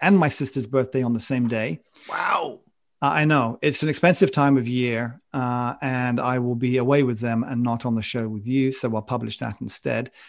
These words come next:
Speaker 1: which means that next week we won't announce, uh, who won the Farm to Home coffee. Uh, we'll just have to keep you in suspense. I'll actually put it on the website, and I'll, and obviously let the person know, and then we'll announce it the week after. Does that sound good?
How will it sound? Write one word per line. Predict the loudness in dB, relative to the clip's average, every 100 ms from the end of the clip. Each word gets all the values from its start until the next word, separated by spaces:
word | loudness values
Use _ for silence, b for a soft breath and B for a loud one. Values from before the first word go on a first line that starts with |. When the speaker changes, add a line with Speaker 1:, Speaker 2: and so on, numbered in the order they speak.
| b
Speaker 1:
which | 2
means | 8 10 10 6 0
that | -2 0
next | 0 0 -4
week | -2
we | -2
won't | 2 4 4 4
announce, | 2 0 -2 -6 -8
uh, | -4
who | 0 2
won | 2 2 0
the | -2 -2 -4 -4
Farm | -2 -2
to | -2
Home | -2 -2
coffee. | -2 -4 -2 -6 -6 _ _ _
Uh, | -4 -2 -2 -2
we'll | -4
just | -4
have | -6
to | -6
keep | -10 -6
you | -4
in | -4
suspense. | -8 -6 -2 -2 -4 -10 B B B
I'll | 4
actually | 4 2
put | 2 4
it |
on | 4
the | 2
website, | 0 -2 -6 -8 -8 _
and | -10
I'll, | -6 -4 -4 -6 -6
and | -6
obviously | -8 -8
let | -10
the | -10
person | -10 -8 -6 -6
know, | -6 -8 -12 _ _ _ _ _ _ _ _ -6
and | -2
then | -2 -2
we'll | -2
announce | -4 -6 -8
it |
the | -10
week | -10 -10
after. | -10 -10 -10 -14 _ _ _ _ _ _ _ _ _ _ _ _ _ _ _ _ _
Does | -20 _ _
that | 0 2
sound | 2 6
good? | 6